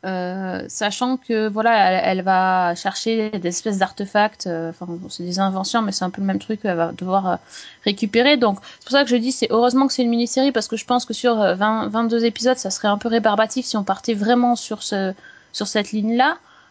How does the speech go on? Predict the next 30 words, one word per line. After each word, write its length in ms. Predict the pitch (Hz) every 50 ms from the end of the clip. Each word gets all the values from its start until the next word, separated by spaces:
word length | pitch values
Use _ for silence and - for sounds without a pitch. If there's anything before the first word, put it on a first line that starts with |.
| _ _ _ -
Mais, 320 | 214 220 233 240 233 220
euh, 800 | 220 214 214 208 208 208 208 208 208 202 202 202 202 202 202 196
voilà, 200 | 202 254 294 302
puis 140 | 294 262 240
j'ai, 160 | 220 208 208 -
j'ai, 320 | 202 196 202 202 202 202 196
j'ai 160 | 190 202 202
vraiment, 400 | 190 196 208 220 240 254 247 220
euh, 40 | 208
le 100 | 196 202
personnage 460 | 196 214 214 - - 240 - 294 269 262
est 160 | 220 208 214
finalement 480 | 196 - - - 220 208 208 233 269
très 160 | 262 - - 262
sympa. 400 | - 233 214 190 196 208 - - _ _ _ _ _ _ _ _ _ _ _ _ _
Parce 100 | - -
que, 80 | - 240
euh, 400 | 226 233 220 202 175 180 180 175
la, 260 | 175 180 180 180 175
la, 680 | 175 175 175 175 180 - - - - - - 95 76 67 - - - -
euh, 60 | - - - - - - - - - - - -
voilà, 180 | - 180 175 180
elle, 80 | 180
elle 160 | 185 - 190
est 40 | 190 196
confrontée 420 | - 202 196 - 214 202 233 240
à 260 | 220 190 175 170 170
une 220 | 175 180 185 196 196
misogynie, 800 | 202 202 196 - 220 214 202 202 208 208 214 233 233 220 196
euh, 180 | 175 165 165